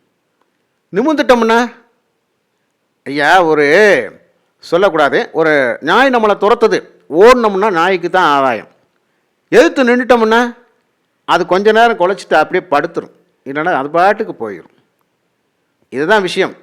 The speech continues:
இதுதான் இப்போதைக்கு அந்த கடக ராசிக்கு நான் சொல்லக்கூடிய உதாரணமே இதுதான். ஒண்ணும் பிரச்சனையே கிடையாது. கண்டிப்பா அமைதியாயிருங்க,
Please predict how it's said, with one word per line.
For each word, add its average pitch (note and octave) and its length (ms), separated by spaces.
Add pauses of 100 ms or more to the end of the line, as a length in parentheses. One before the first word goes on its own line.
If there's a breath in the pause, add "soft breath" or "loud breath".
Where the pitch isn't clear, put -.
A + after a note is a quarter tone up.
இதுதான் A3+ 340
இப்போதைக்கு G#3+ 360
அந்த F3+ 160
கடக F#3+ 280
ராசிக்கு E3+ 360
நான் D3 180
சொல்லக்கூடிய D3+ 460 (760 soft breath)
உதாரணமே F3 640 (120)
இதுதான். A#2+ 320 (400)
ஒண்ணும் G3 500
பிரச்சனையே F#3+ 420
கிடையாது. B2 240 (240)
கண்டிப்பா G#3 580 (720)
அமைதியாயிருங்க, A3 720